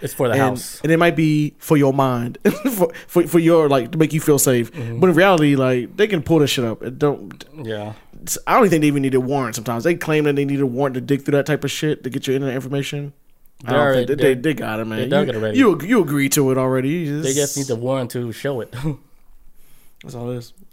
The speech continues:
Speaker 1: Like, "Yeah, we got a warrant." Boom, and then they got all the information already.
Speaker 2: Boom, got it right there.
Speaker 1: Say, "Hey, how'd you get it all?" "You just got the warrant." "Well, I
Speaker 2: Mm.
Speaker 1: know a guy in Belgium." <laughs>
Speaker 2: I know, I know a guy.
Speaker 1: Yeah.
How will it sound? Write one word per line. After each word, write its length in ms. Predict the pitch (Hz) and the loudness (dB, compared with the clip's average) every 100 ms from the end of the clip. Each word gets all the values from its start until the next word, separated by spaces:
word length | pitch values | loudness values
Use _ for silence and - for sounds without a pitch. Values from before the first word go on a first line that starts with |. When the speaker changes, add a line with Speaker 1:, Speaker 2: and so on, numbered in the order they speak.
| - | -18
Speaker 1:
Like, 140 | 127 - - | -18 -16 -12
"Yeah, 80 | 160 | -8
we 80 | |
got 80 | 175 | -8
a 40 | 139 | -8
warrant." 320 | 135 151 165 - - - - - - _ _ _ _ _ - | -8 -10 -12 -20 -20 -20 -20 -20 -20 _ _ _ _ _ 0
Boom, 260 | 196 175 | 2 4
and 100 | 123 | 2
then 60 | 123 | 0
they 40 | |
got 160 | 123 127 | 2 2
all 80 | 117 | 2
the 60 | 113 | 0
information 380 | 113 113 110 | -2 -2 0
already. 240 | 110 - 120 113 | 2 0 0 -6
Speaker 2:
Boom, 340 | 107 104 120 - | -10 -12 -12 -6
got 180 | 139 120 | -4 -4
it 40 | |
right 240 | 120 131 | -4 -4
there. 340 | 135 127 110 113 | -2 -2 -4 -8
Speaker 1:
Say, 100 | 165 | -8
"Hey, 120 | 208 | -6
how'd 260 | 190 220 226 | -8 -10 -12
you 60 | |
get 140 | 233 262 | -12 -10
it 80 | |
all?" 140 | 120 101 | -8 -8
"You 60 | 113 | -10
just 160 | 127 | -10
got 100 | 147 | -10
the 60 | 127 | -8
warrant." 280 | 117 147 98 - - - - - | -6 -8 -8 -16 -20 -20 -20 -16
"Well, 260 | 120 110 147 - - - _ _ _ _ | -12 -10 -12 -20 -20 -20 _ _ _ _
I 120 | 123 143 | -6 -2
Speaker 2:
Mm. 40 | |
Speaker 1:
know 180 | 175 135 | 0 -2
a 40 | |
guy 180 | 110 104 | -4 -6
in 100 | 120 | -6
Belgium." 440 | 117 104 107 120 - - _ _ - | -4 -4 -6 -10 -12 -20 _ _ -20
<laughs> 400 | _ - - - | _ -20 -14 -4
Speaker 2:
I 920 | 147 165 - _ - _ - 131 - | -2 -2 -8 _ -20 _ -18 -14 -6
know, 200 | 139 131 127 | -2 0 0
I 120 | 143 | 0
know 240 | 127 127 | 0 0
a 60 | 120 | 0
guy. 360 | 113 113 107 104 - - - | -2 -4 -6 -10 -18 -20 -16
Speaker 1:
Yeah. 360 | 110 101 95 | -10 -10 -10